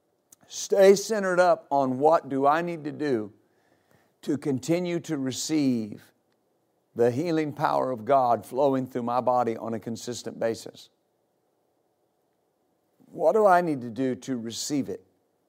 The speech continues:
What do I need to do to walk in it? And you'll see it working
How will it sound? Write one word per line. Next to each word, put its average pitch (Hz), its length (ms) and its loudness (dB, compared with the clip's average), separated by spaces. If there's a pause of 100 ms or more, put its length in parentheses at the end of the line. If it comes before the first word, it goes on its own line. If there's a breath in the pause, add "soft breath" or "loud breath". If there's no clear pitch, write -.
(380)
What 180 240 6
do 180 120 2
I 180 160 2
need 160 200 -4
to 135 60 -8
do 135 200 -4
to 120 60 -2
walk 131 360 0
in 107 140 -8
it? 92 100 -16 (1400)
And 123 160 -2
you'll 127 120 0
see 160 200 0
it 147 100 2
working 147 480 -2